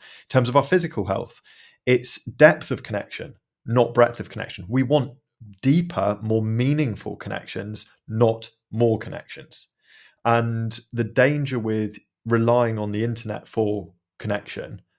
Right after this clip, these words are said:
and for communication, whether that's work or personal,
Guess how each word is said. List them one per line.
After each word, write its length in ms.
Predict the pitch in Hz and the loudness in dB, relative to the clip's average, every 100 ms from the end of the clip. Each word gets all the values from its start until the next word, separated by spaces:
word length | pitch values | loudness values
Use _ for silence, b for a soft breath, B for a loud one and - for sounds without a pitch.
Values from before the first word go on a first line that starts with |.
| - | -6
and 260 | 104 98 92 | -4 -4 -8
for 280 | - 104 95 | -4 -2 -2
communication, 880 | 107 101 98 - 104 98 104 98 92 _ | -4 -6 -6 -2 -2 -2 -6 -10 -16 _
whether 200 | - 107 | 0 2
that's 280 | 110 110 - | 2 2 0
work 360 | 107 120 127 - - | 6 6 6 -2 -4
or 340 | 104 101 104 104 | 0 2 0 2
personal, 680 | 127 110 - 85 - 110 | 6 6 4 -12 -14 -16